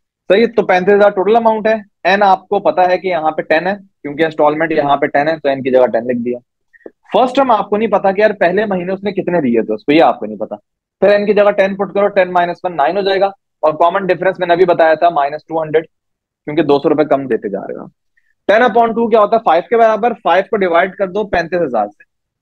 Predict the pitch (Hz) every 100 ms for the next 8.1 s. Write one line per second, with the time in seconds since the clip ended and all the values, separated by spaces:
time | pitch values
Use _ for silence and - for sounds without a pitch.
0 | _ _ - 156 170 170 220 202 180 180
1 | 202 156 156 185 185 175 175 175 190 214
2 | _ _ 160 175 175 175 170 185 143 139
3 | 147 127 110 98 107 92 - _ _ _
4 | _ _ _ _ _ _ _ _ _ _
5 | _ _ _ - - 165 180 190 180 190
6 | 180 160 233 - - 151 302 165 143 165
7 | 180 175 170 175 160 143 143 101 95 98